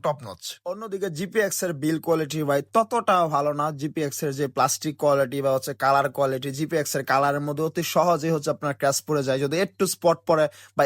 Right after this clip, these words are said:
একটু মনে করেন যে ঘষা মাজা লাগলেই বিশাল বড় দাগ পড়ে যায়। এটা হচ্ছে জিপিএক্স এর অবস্থা। তো জিপিএক্স কে অনেকে আসলে চাইনিজ বাইক বলে, actually জিপিএক্স চায়নাতেই ম্যানুফ্যাকচার হয়,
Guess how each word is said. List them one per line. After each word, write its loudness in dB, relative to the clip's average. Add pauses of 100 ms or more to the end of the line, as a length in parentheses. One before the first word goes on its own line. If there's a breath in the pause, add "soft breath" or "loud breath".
একটু -2
মনে 2
করেন 0
যে 2
ঘষা 4
মাজা 2
লাগলেই 0
বিশাল 0
বড় 2
দাগ 2 (100)
পড়ে 2
যায়। 2 (460 loud breath)
এটা 2
হচ্ছে -2
জিপিএক্স -2
এর 2 (140)
অবস্থা। 2 (380)
তো -2 (100)
জিপিএক্স 2
কে 0
অনেকে 0
আসলে 2
চাইনিজ 0
বাইক 0
বলে, 2 (280)
actually 2
জিপিএক্স 0
চায়নাতেই 2
ম্যানুফ্যাকচার 2
হয়, 2